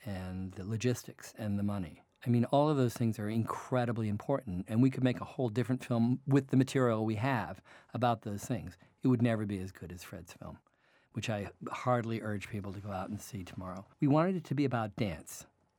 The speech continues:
and we knew that sort of going in. And what that meant was that here's a company which, on the one hand, is a company,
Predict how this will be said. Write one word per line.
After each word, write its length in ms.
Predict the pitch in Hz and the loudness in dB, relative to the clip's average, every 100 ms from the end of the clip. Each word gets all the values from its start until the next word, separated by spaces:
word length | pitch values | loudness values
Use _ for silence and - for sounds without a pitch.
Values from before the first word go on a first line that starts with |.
| _ | _
and 480 | 127 127 123 120 123 - | 0 2 4 4 2 0
we 160 | - 127 | 2 6
knew 260 | 131 151 156 | 6 6 6
that 340 | 139 127 - | 4 0 -6
sort 220 | - 123 | -8 -6
of 140 | 104 101 | -4 0
going 340 | 120 110 107 | 0 2 0
in. 300 | 101 85 - - | -2 -4 -12 -10
And 140 | 117 113 | -4 -2
what 160 | 120 | 0
that 220 | - 113 | -2 -2
meant 340 | 139 170 180 - | 0 0 0 -2
was 200 | 117 - | -6 -4
that 260 | 110 107 - _ - | -6 -6 -10 _ -14
here's 300 | - - 147 | -6 0 0
a 40 | 131 | 0
company 420 | - 120 127 131 | 0 2 2 2
which, 200 | 113 104 | 2 -2
on 100 | 107 | -4
the 60 | 101 | 0
one 160 | 123 | 2
hand, 200 | 143 135 | 2 2
is 140 | 120 104 | 0 -4
a 60 | |
company, 580 | - 107 104 151 185 233 | -8 -6 -4 -2 -2 -2